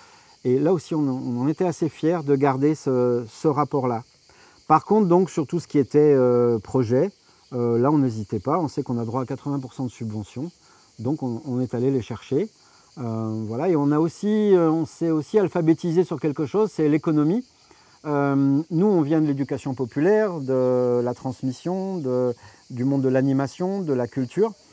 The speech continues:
Et, euh, ce monde économique était un peu, euh,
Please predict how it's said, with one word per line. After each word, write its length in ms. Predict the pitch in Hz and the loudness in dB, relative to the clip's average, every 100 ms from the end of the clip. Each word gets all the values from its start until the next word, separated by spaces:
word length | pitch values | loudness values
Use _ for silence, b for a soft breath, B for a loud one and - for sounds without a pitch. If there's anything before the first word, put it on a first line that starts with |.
| B B B B | B B B B
Et, 220 | 147 180 196 | 2 6 6
euh, 160 | 156 | 6
ce 200 | 131 - | 2 0
monde 260 | 156 190 185 | 2 2 2
économique 500 | 160 175 165 196 220 | 0 2 2 2 -2
était 200 | 156 160 | -2 0
un 100 | 147 | -2
peu, 140 | 135 | 2
euh, 1400 | 180 180 170 151 143 135 131 131 131 127 123 120 117 117 | 4 4 6 6 6 4 2 2 0 0 0 0 -2 -6